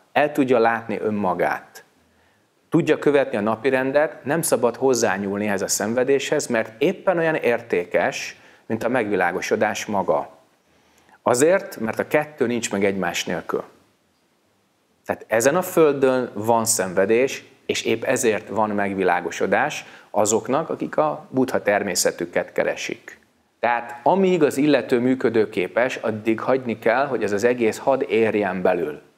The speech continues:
A kertben sem szoktunk különböző illatanyagokat szétszórni trágyázás után, hogy „jaj, büdös van”. Mi tudjuk, hogy milyen elképesztően jó a trágya a talajnak, és később a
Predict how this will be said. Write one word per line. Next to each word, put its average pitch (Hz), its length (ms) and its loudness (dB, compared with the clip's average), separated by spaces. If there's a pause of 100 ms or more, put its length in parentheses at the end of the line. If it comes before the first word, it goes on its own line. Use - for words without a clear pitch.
(520)
A - 140 -6
kertben 135 500 0
sem 123 280 0
szoktunk 110 480 -2
különböző 117 440 2
illatanyagokat 107 840 0
szétszórni 110 960 0 (120)
trágyázás 104 800 -2
után, 104 220 -2
hogy 104 160 -4 (180)
„jaj, 151 380 0 (280)
büdös 123 600 0
van”. 90 340 -4 (1200)
Mi 147 160 -4
tudjuk, 143 340 2
hogy 117 100 0
milyen 131 260 0
elképesztően - 600 0
jó 101 140 2
a 87 100 0
trágya 90 400 0
a - 120 -4
talajnak, 85 520 -2
és - 140 -4
később 85 460 -4
a - 200 -2